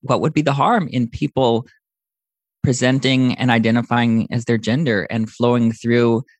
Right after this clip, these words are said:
the church as the gender they know them? I don't see how they would be hurt. Th-, like, what do they have to lose by that? What are, what are they afraid of? It doesn't hurt me. Like, someone,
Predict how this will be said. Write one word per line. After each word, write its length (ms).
the 60
church 540
as 220
the 120
gender 340
they 100
know 180
them? 120
I 100
don't 220
see 140
how 120
they 140
would 160
be 80
hurt. 260
Th-, 160
like, 220
what 180
do 80
they 200
have 240
to 80
lose 260
by 160
that? 180
What 260
are, 180
what 340
are 180
they 140
afraid 400
of? 100
It 120
doesn't 220
hurt 260
me. 260
Like, 220
someone, 560